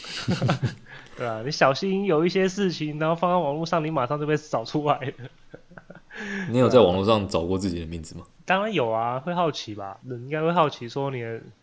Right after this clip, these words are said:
Speaker 1: 网络上，哎，有没有自己的名字啊？
Speaker 2: 你有发现过什么特别的吗？我
Speaker 1: 特别的哦，我有啊，有人跟我同姓这样，<laughs> 同姓，同名同姓啊。
Speaker 2: 他有做了什么事吗？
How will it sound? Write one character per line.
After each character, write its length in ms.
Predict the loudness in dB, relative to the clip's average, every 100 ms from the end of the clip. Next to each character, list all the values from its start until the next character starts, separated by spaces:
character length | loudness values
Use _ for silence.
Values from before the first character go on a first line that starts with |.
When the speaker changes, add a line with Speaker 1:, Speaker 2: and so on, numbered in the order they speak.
| -14
Speaker 1:
网 120 | -10
络 120 | -8
上， 280 | -6 -8 -8 -10
哎， 100 | -8
有 180 | -6
没 120 | -6 -6
有 60 |
自 140 | -6 -8
己 60 |
的 60 | -8
名 160 | -10
字 100 | -16 -18
啊？ 180 | -18 -12 -2
Speaker 2:
你 120 | 0
有 260 | 2 0 -6 -12
发 240 | -2 0
现 160 | 2 0
过 160 | 0 0
什 80 |
么 100 | -4
特 140 | -4 -4
别 120 | -4
的 120 | -12
吗？ 180 | -16 -18 -16
我 180 | -8 -8 -8 _ _ _ _ _ _ _ _
Speaker 1:
特 240 | 0 2 2
别 240 | 0 -2
的 120 | -2
哦， 360 | -2 -4 -8 -12
我 480 | -6 -2 0 0 -2 -6 _ _
有 180 | -10 -2
啊， 340 | 0 2 0 -4
有 100 | -6
人 120 | -6 -4
跟 80 |
我 40 | -4
同 200 | -4 -6
姓 180 | -8 -2
这 100 | 0
样， 120 | -2 -6
<laughs> 160 | -20 -6
同 180 | -4 -4
姓， 180 | -8 -4
同 160 | -2
名 120 | -2
同 180 | -6 -6
姓 220 | -4 -4
啊。 140 | -6 -12 _
Speaker 2:
他 100 | 2
有 100 | 4
做 160 | 6 6
了 40 | 4
什 80 |
么 100 | -2
事 140 | -6 -8
吗？ 180 | -8